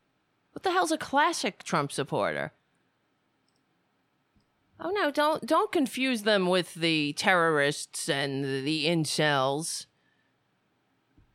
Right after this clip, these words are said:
Don't confuse them with the white supremacists, the K K K.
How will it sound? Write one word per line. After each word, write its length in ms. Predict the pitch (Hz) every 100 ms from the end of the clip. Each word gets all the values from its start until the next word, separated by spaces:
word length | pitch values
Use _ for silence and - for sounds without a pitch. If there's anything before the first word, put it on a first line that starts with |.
| _ - _ -
Don't 220 | 294 320
confuse 460 | 285 269 262 214
them 320 | 214 226 220 196
with 420 | 180 - - 170 151 _ _ _ _ _ _
the 360 | 147 165 185 139
white 320 | 156 165 180
supremacists, 1080 | - 160 - 175 170 160 156 143 - - -
the 120 | 143
K 240 | 185 165
K 260 | 156 165 147
K. 540 | 170 165 143 135 151